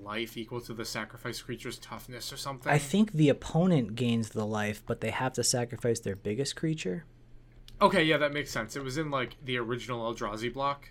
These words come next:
Speaker 1: I remember playing
Speaker 2: There
Speaker 1: that
Speaker 2: was a
Speaker 1: card.
Speaker 2: card like that, yeah. I can't remember the name of it, but I've seen that one played before. I've seen, obviously, Edict, Diabolic Edict is played, now Liliana's
Speaker 1: Mm-hmm.
Speaker 2: Triumph. Hasn't been as popular recently, actually, Liliana's Triumph,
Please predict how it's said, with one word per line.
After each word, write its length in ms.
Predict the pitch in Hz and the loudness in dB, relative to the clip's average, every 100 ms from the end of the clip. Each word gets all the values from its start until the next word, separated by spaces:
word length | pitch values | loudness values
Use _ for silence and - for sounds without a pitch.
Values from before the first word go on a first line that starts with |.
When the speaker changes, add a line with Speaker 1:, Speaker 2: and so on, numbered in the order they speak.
| - | -8
Speaker 1:
I 60 | 131 | -2
remember 320 | 143 165 139 | 2 2 0
playing 160 | - 143 | 2 10
Speaker 2:
There 80 | 160 | 10
Speaker 1:
that 20 | |
Speaker 2:
was 140 | 170 | 10
a 60 | 175 | 6
Speaker 1:
card. 100 | - | 6
Speaker 2:
card 220 | 196 180 | 8 10
like 160 | 139 123 | 8 6
that, 240 | 117 107 | 0 2
yeah. 340 | 135 127 110 101 | 4 4 2 -2
I 80 | 127 | -2
can't 200 | 175 165 | 0 2
remember 200 | 147 117 | 2 2
the 80 | |
name 220 | 104 107 104 | 0 -2 -2
of 140 | 101 | -6
it, 140 | 95 - | -8 -4
but 240 | 107 98 - - | -4 -4 -8 -2
I've 160 | 139 131 | -2 2
seen 180 | 175 156 | 6 6
that 240 | 139 135 | 6 4
one 160 | 135 127 | 4 2
played 420 | 131 123 120 113 | 2 2 2 0
before. 540 | 117 110 117 110 110 | -2 0 0 0 0
I've 160 | 104 107 | -2 2
seen, 500 | - 117 110 104 104 | 2 2 0 0 0
obviously, 440 | 113 110 107 - 107 | 0 0 0 0 -2
Edict, 460 | 107 104 104 - | -4 -2 -4 -6
Diabolic 460 | - 101 107 101 - | -4 -2 -2 -4 -6
Edict 240 | 98 98 | -8 -8
is 100 | 101 | -8
played, 480 | - 101 95 95 98 | -8 -6 -6 -6 -6
now 180 | 104 98 | -6 -4
Liliana's 460 | 101 98 95 98 - | -4 -6 -4 2 2
Speaker 1:
Mm-hmm. 80 | |
Speaker 2:
Triumph. 400 | - 98 92 98 - - - - - - - - | 2 -2 -2 -6 -10 -20 -20 -20 -20 -20 -20 0
Hasn't 320 | 233 311 320 | 4 6 8
been 160 | 254 160 | 8 8
as 240 | 139 135 | 6 4
popular 680 | - 135 120 - 113 107 104 | 6 4 4 2 -2 0 0
recently, 520 | 107 107 - 95 98 | 0 0 0 0 -2
actually, 440 | 95 98 - 98 101 | -4 -4 -4 -6 -6
Liliana's 460 | 104 98 95 92 | -6 -6 -6 -4
Triumph, 480 | - 104 95 92 - | -4 -6 -8 -10 -12